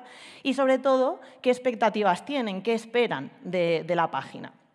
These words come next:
También hablamos de una buena experiencia de usuario. Al final queremos provocar con el diseño de nuestra web emociones positivas sobre la gente que la visita y que salgan satisfechos de ella. Y por último,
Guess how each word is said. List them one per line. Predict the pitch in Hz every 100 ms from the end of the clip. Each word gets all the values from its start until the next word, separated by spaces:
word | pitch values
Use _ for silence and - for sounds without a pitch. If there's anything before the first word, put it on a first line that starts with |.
| _ _ _ _ - -
También | 202 214 262
hablamos | 269 277 294 262
de | 226
una | 233 254
buena | 240 247
experiencia | 247 233 202 208 233
de | 220
usuario. | 208 190 180 165 160 135 - - - -
Al | 208
final | 202 208 233
queremos | 240 247 247
provocar | 247 240 233 240 220
con | 208
el | 190
diseño | 180 202 208
de |
nuestra | 208 196 202 196
web | 226 277 277 -
emociones | 196 185 202 202
positivas | - 285 175 180 208 262 320
sobre | 220
la | 202
gente | 170 202 196
que | 185
la | 175
visita | 170 170 202 247 359 - - - - -
y | 262 247
que | 247
salgan | 226 233 240 262 269
satisfechos | 240 214 180 208 185 185 156
de | 151
ella. | 143 156 - _ _ - _
Y | 302
por | 254 285
último, | 302 294 254 285 349